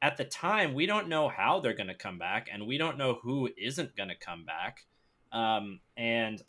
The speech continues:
I felt, even though at the end we knew, okay, obviously this has to get resolved, right? They, like, they can't just kill off all these people in the M C U and not bring them back. It was all about how are they gonna do it, and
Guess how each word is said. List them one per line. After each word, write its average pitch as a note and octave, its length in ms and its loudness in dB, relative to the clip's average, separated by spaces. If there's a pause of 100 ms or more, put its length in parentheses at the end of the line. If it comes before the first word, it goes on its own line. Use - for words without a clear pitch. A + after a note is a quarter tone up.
(100)
I B2 140 4
felt, D3 540 2 (180)
even F3 300 0
though D3+ 360 4
at C3+ 200 -2
the B2 160 0
end A#2 440 0
we A#2+ 220 -4
knew, A#2+ 580 0 (640)
okay, G#2 380 2 (500)
obviously C3 480 4
this A2+ 200 0
has A2+ 240 0
to G#2 80 -10
get G#2 160 -4
resolved, G2+ 580 2
right? G#2+ 380 2
They, G#2+ 140 -2 (220)
like, G#2 340 -2 (360)
they C3 140 4
can't F#3+ 340 12
just E3 320 6
kill E3 180 8
off D3+ 200 10
all D3+ 100 8
these D3 160 0
people C#3+ 240 -2
in C#3+ 60 2
the C3+ 80 4
M B2+ 100 0
C B2+ 160 -6
U C3 120 2
and B2 60 0
not A#2+ 160 2
bring A2 160 0
them G#2 120 -6
back. B2+ 320 4
It B2+ 80 -4
was B2 180 -2
all B2+ 180 4
about A2 280 2
how C#3 360 4
are A#2 80 4
they G#2 120 -2
gonna F#2+ 180 -6
do F#2 280 -10
it, G2 120 -10 (560)
and A2+ 400 2